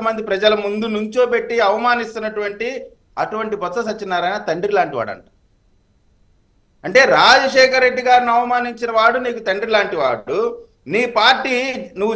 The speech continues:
జైల్లో ఉంటే కొన్ని వేల కిలోమీటర్లు మహిళ అయి ఉండి కూడా పాదయాత్ర చేసి ఎండనక వాననక నానా రకాల ఇబ్బందులు పడి నీ పార్టీని నిలబెట్టి, నిన్ను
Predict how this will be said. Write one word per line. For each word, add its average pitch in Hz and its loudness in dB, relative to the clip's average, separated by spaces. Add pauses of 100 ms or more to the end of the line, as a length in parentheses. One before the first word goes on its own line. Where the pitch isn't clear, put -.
జైల్లో 254 6 (100)
ఉంటే 208 0 (480)
కొన్ని 233 0 (100)
వేల 233 8 (140)
కిలోమీటర్లు 226 0 (180)
మహిళ 247 2
అయి 240 4
ఉండి 208 -2 (100)
కూడా 185 2 (760)
పాదయాత్ర 254 4 (100)
చేసి 208 -4 (200)
ఎండనక 254 0 (160)
వాననక 226 2 (160)
నానా 214 0
రకాల 220 0
ఇబ్బందులు 220 -4
పడి 175 0
నీ 226 -6 (100)
పార్టీని 220 0
నిలబెట్టి, 196 -2 (500)
నిన్ను 233 2